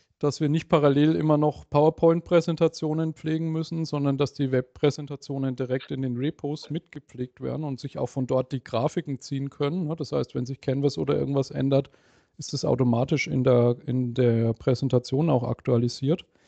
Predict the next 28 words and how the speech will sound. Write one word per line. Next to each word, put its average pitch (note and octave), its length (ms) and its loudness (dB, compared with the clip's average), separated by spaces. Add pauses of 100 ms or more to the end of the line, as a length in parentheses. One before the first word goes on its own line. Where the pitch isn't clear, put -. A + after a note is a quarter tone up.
(500)
Und B2 200 0
man C3 100 8
hat C3 120 4
nicht C#3 180 2
das C#3+ 120 2
Problem C3+ 400 2
mit C3+ 180 2
den B2+ 260 2
Ständen, C3 640 2
ne? C#3+ 140 -6
Dass B2+ 140 -4
man B2+ 140 -10
ständig C3 320 -8
irgendwie C3 260 -6
jemanden B2+ 400 -8
PowerPoint C3 480 -6
oder B2+ 160 -2
P B2+ 160 -6
D B2 100 -4
F C3 220 -6
schickt - 340 -12
und B2+ 220 -10
die - 60 -10
kriegen C3+ 220 -4
dann B2 100 -2
gar B2 100 0
nicht A#2+ 180 -6
mit, C3+ 180 -4